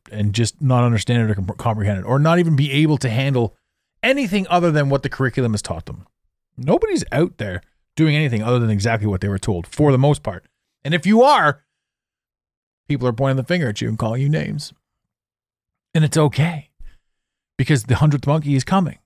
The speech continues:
People are becoming more and more aware of where we are, what we're doing. Now, let's get past school.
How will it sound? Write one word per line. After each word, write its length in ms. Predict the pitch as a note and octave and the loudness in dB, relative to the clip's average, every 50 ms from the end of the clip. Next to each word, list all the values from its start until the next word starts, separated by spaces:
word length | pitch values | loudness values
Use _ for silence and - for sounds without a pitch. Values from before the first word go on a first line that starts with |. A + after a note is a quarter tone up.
| _ - - | _ -4 0
People 260 | D3+ C#3+ B2+ C3+ C3 | 0 2 2 2 0
are 60 | B2+ | 0
becoming 560 | G#2+ A2+ A#2+ - - E3+ G3 G3 F3+ C3+ A2+ | 0 -2 -2 0 2 2 2 2 2 2 2
more 220 | A2 A#2 A#2+ A#2+ A2+ | 2 2 2 2 2
and 100 | A2 A2+ | 2 2
more 200 | A#2 A2+ A2 G#2 | 2 2 2 0
aware 500 | G2+ G2+ A2 G#2+ G2 F#2 D#2+ D#2 - - - - | 0 0 0 0 0 -2 -4 -8 -10 -12 -8 -6
of 120 | G#2+ F#2+ | -4 -2
where 240 | G2 G#2+ A2 G2+ G2 | 0 0 2 2 2
we 180 | F#2+ F#2 F#2+ | 2 2 2
are, 140 | F#2+ F#2 F2+ | 0 0 0
what 200 | F#2 G2+ A2 G2+ | 0 0 -2 -2
we're 100 | F#2 F#2+ | -4 -8
doing. 300 | - - E2 D2 - D#2+ _ _ _ _ _ _ _ _ _ _ _ _ _ _ - | -8 -10 -12 -12 -12 -16 _ _ _ _ _ _ _ _ _ _ _ _ _ _ -2
Now, 340 | D#3 F3+ E3+ - - _ _ _ _ _ _ _ _ _ _ _ _ _ - | -2 -2 -2 -4 -8 _ _ _ _ _ _ _ _ _ _ _ _ _ -12
let's 200 | C3 C#3 C3+ - | -10 -10 -8 -6
get 220 | - E3 D3 - - | -6 -6 -4 0 0
past 480 | - - D#3+ D#3 D3+ C#3 - - - | 0 2 2 0 0 -2 -4 -6 -6
school. 540 | - - - C#3 C3 G2+ D2 - - - _ | -6 -2 0 0 0 0 -2 -6 -16 -20 _